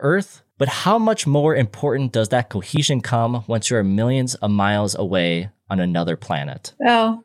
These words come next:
Speaker 2: you've gotta stick together because you're all the only <laughs> humans around. The most valuable resource in space on a human mission is your fellow humans, for sure. Our commander once mulled that over. Uh, she said,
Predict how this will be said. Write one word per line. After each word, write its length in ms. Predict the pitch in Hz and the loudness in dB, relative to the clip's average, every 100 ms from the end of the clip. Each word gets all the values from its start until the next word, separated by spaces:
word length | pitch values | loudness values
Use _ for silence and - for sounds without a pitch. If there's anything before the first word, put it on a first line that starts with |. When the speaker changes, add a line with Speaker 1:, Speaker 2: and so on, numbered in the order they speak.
| - | -4
Speaker 2:
you've 480 | 208 202 185 190 - | 0 2 0 -2 0
gotta 220 | 214 214 | 0 0
stick 260 | - 208 | -2 -2
together 420 | 214 180 175 147 135 | 0 0 0 -2 -6
because 400 | 156 - 160 175 | -10 -4 -4 -2
you're 140 | 175 | -2
all 100 | 175 | 0
the 180 | 170 175 | 2 4
only 300 | 214 226 240 | 6 6 4
<laughs> 100 | 214 | 4
humans 360 | 233 233 233 226 | 2 4 2 2
around. 560 | 180 160 139 127 120 - - _ _ | 2 2 0 -4 -10 -12 -12 _ _
The 80 | 175 | -2
most 220 | 165 160 | -2 0
valuable 480 | 160 185 220 214 208 | 2 4 4 2 2
resource 480 | 196 196 202 196 190 | 0 0 -2 -2 -2
in 100 | 165 | -4
space 460 | - 180 185 185 | -2 -2 -2 -4
on 160 | 156 156 | -4 -4
a 180 | 143 156 _ _ - | -4 -8 _ _ -6
human 460 | 165 165 160 160 156 | -2 0 0 -2 -2
mission 400 | 170 - 196 185 | -2 0 0 2
is 340 | 165 156 - - | 0 0 -2 0
your 240 | 170 139 | 0 2
fellow 260 | 165 147 143 | 0 0 -2
humans, 580 | 143 139 131 127 - _ - | -2 -2 -2 -2 -8 _ -4
for 100 | 156 | -4
sure. 420 | - 147 139 - _ - | -2 -2 -4 -6 _ -4
Our 100 | 156 | -4
commander 460 | 170 165 156 156 | 0 0 2 0
once 400 | 151 151 147 - - - - 185 | -2 -2 -2 -4 -8 -14 -8 2
mulled 380 | 196 170 160 151 | 4 4 2 2
that 160 | 151 | 0
over. 440 | 156 151 143 139 - - | 0 -2 -4 -6 -10 -10
Uh, 200 | 143 147 | -6 -4
she 160 | - 156 | -4 -4
said, 340 | - 147 185 | -2 -2 -2